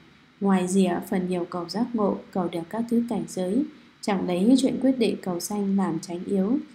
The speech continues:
Đấy gọi là bỏ gốc chạy theo ngọn. Vậy, vì sao? Vì ngộ đến cùng cực, nhưng nếu chưa đoạn hết sạch phiền não, vẫn là cả luân hồi trong lục đạo. Nếu được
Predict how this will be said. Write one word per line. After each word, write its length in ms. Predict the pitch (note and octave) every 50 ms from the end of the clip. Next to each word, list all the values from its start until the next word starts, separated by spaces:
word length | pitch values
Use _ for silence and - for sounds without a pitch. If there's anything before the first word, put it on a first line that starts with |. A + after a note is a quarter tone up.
| - - - _ _ -
Đấy 180 | - G3 G#3 G3+
gọi 160 | B3 B3+ -
là 160 | G3+ F#3+ F3+ -
bỏ 220 | G3 F#3+ E3+ D#3+ -
gốc 140 | A3+ C4 B3+ -
chạy 160 | - G#3+ - - -
theo 160 | G3 F#3+ F#3 F#3+
ngọn. 220 | G3 G3+ F#3+ G3 - - - - - _ _ _ _ _
Vậy, 240 | G3 F#3+ F#3+ F3+ - - - - - - - _ _ _ -
vì 140 | A#3 A#3 A#3
sao? 400 | A#3 B3 C#4 C#4 C#4+ C#4+ D4 C#4+ - - - - - -
Vì 280 | G3+ F3+ E3+ E3 E3+ F3
ngộ 260 | F#3 G3 F#3 - -
đến 360 | F#3+ F#3+ G3 A#3 C#4 D#4 D4+ D4+
cùng 220 | G#3+ E3+ E3 E3+ -
cực, 260 | F#3 E3+ E3+ - - - -
nhưng 220 | G3 G3 G3 F#3+
nếu 160 | F3+ F#3 A3+
chưa 140 | A#3 - C#4
đoạn 260 | C4 B3+ A#3+ - -
hết 200 | G3 B3 C#4+ D4
sạch 180 | - A#3 F#3+ - - -
phiền 160 | G3 E3+ E3+ E3
não, 260 | F3+ F#3+ G#3+ B3 C#4+ D#4 D#4 - - - - _
vẫn 200 | - B3 C4+ C#4+
là 120 | C#4 A3 - -
cả 140 | F3+ D3+ D#3
luân 180 | G3 A#3+ B3 A#3
hồi 200 | A#3 F#3+ E3+ E3 -
trong 220 | - A#3+ B3 A#3+
lục 160 | A3 F#3+ - -
đạo. 220 | F#3+ F#3+ F#3 E3+ - - - - - - - _ _ _ -
Nếu 180 | F#3+ F3+ F3+
được 220 | G3 A#3+ A#3 A3